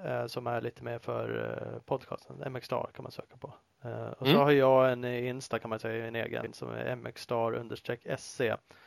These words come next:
Speaker 1: Och du har en
Speaker 2: Yes.
Speaker 1: som är Torells M X.
Speaker 2: Precis.
Speaker 1: Eh,
Speaker 2: Där händer det grejer överallt.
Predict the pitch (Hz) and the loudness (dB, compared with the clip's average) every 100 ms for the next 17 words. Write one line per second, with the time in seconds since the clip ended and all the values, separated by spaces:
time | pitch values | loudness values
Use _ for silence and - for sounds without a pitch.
0 | - - _ _ _ - 123 123 123 123 | -20 -20 _ _ _ -8 -4 -4 0 6
1 | 110 120 - - 117 - - 120 117 117 | 10 10 8 2 2 -2 -6 -4 -2 -4
2 | 113 - - - 120 123 - - - _ | -8 -12 -12 -6 -4 -4 -8 -10 -16 _
3 | _ _ _ _ - - - 160 - - | _ _ _ _ -14 -4 10 10 10 -2
4 | - - - - - - 113 110 107 110 | -8 -10 -20 -20 -20 -12 -8 -8 -6 -6
5 | 107 107 - 113 107 117 120 123 127 123 | 8 8 10 6 6 8 12 12 12 12
6 | 151 143 - - | 12 12 12 -4